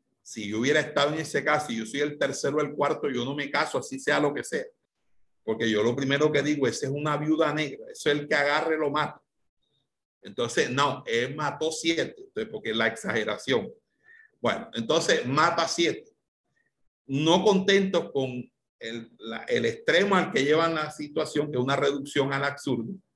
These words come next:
entonces le dicen a Jesús, "Bueno, entonces cuando estemos en esa resurrección que tú dices", era como para ridiculizar, es un, es un, es un argumento que se llama reducción al absurdo, es colocar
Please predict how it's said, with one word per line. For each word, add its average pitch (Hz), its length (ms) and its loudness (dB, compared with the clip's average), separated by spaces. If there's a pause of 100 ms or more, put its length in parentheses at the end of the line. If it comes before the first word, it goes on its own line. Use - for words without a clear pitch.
(500)
entonces 135 720 2
le 127 180 4
dicen 147 460 0
a 123 120 -2
Jesús, 123 400 -4
"Bueno, 127 260 4
entonces 135 420 -2 (340)
cuando 123 320 2
estemos 139 540 0
en 139 160 0
esa 151 520 2 (100)
resurrección 127 920 0 (120)
que 104 140 -6
tú 139 220 0
dices", - 520 -6 (1200)
era 120 260 0
como 123 220 2
para 117 220 0
ridiculizar, 113 680 0
es 127 40 2
un, 139 240 -2 (180)
es 120 100 -4
un, 160 300 -2 (340)
es 117 80 2
un 151 140 4
argumento 143 460 2
que 160 40 2
se 147 60 4
llama 151 160 2
reducción 135 560 2
al 151 120 2
absurdo, 131 500 0
es 139 220 -2 (400)
colocar 143 720 2